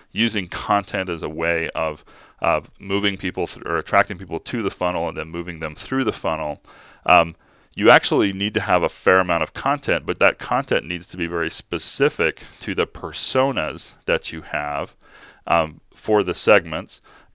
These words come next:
and also to the stage of the life cycle that people are at.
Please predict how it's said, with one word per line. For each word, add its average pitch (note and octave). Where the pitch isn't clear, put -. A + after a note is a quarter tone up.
and F#2
also F#2+
to E2+
the D#2
stage F2
of F2
the E2+
life F#2+
cycle D#2
that D#2
people D#2
are D2+
at. F2+